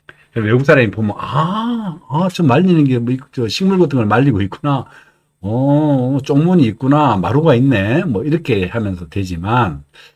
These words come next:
자, 이거를 우리가 많이 보았는데, 이거를 많이 본 것을 함창호 선생님의 시각으로 새롭게 보여주는 것이라면 어떤 것인가? 이게 궁금한 거거든요.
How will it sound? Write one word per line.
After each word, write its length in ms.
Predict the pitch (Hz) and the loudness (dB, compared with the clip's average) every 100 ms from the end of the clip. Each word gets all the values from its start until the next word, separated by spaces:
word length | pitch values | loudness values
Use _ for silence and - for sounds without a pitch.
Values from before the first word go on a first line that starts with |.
| _ _ _ _ | _ _ _ _
자, 240 | - - _ _ _ | -20 -20 _ _ _
이거를 680 | 135 165 180 180 202 226 220 | -4 0 0 2 0 0 -2
우리가 480 | 104 123 165 151 135 | -6 -4 0 0 0
많이 360 | 95 101 127 | -4 0 0
보았는데, 840 | 143 165 190 214 139 80 78 104 90 | 2 0 0 0 -4 -6 -6 -8 -8
이거를 480 | 127 147 143 170 190 | -6 -4 -2 -4 -4
많이 440 | 175 76 92 135 143 | -8 -6 -2 0 0
본 240 | 156 180 | -2 -2
것을 540 | 185 185 151 156 160 160 _ _ _ _ _ _ - | -2 -2 0 0 -2 -6 _ _ _ _ _ _ -12
함창호 720 | - 156 160 - 262 285 233 | -2 0 2 0 2 4 4
선생님의 1040 | - 170 151 165 165 156 147 156 190 202 | 2 -2 0 0 2 2 0 -2 -4 -4
시각으로 640 | 196 - 135 139 139 139 127 | -2 -2 -2 -2 -2 -2 -6
새롭게 760 | - - 302 277 - 226 208 | -4 0 0 -2 -2 -2 0
보여주는 640 | - 139 160 156 151 165 160 | 0 2 2 0 -2 0 0
것이라면 400 | 151 180 240 311 | -2 -2 0 -2
어떤 180 | - 208 | -2 -6
것인가? 240 | - 107 | -6 -6
이게 240 | 190 285 | 0 2
궁금한 440 | 349 139 113 104 95 | 4 2 2 2 0
거거든요. 580 | 82 76 73 101 87 | -2 -8 -6 -2 -4